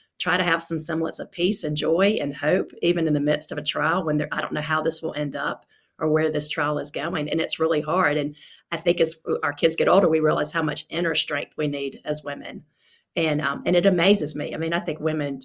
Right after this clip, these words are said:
do have so much inner strength and so much potential to become really strong. And so I think that component of our life becomes really important as our kids grow up, because I just think about myself, like, I, I not only want to be strong for the things that I'll go through,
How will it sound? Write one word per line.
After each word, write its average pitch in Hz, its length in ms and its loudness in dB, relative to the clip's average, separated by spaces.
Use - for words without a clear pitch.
do 160 140 0
have 151 140 -4
so - 240 -4
much 151 260 -6
inner 139 160 -8
strength 147 400 -4
and 160 80 -2
so 156 140 -2
much - 180 -6
potential 151 640 -6
to - 80 -10
become 151 360 -2
really 147 200 -2
strong. 151 560 -2
And 151 140 0
so 151 420 0
I 156 40 -8
think 165 220 0
that 160 220 0
component 165 600 -2
of 156 140 0
our 147 140 4
life 147 280 0
becomes 151 320 -2
really 147 220 0
important 156 420 -2
as 151 80 -2
our 147 100 -8
kids 160 280 -2
grow 143 220 -2
up, 147 220 -2
because - 380 -4
I 170 80 0
just 185 140 4
think 190 160 2
about 170 200 2
myself, 160 440 2
like, - 140 -2
I, 220 200 6
I 185 60 6
not 208 180 6
only 196 180 4
want 156 120 0
to 151 60 0
be 147 100 0
strong 151 500 0
for 160 100 -4
the 156 120 -2
things 151 220 0
that - 120 -6
I'll 170 160 2
go 151 200 2
through, 147 380 -2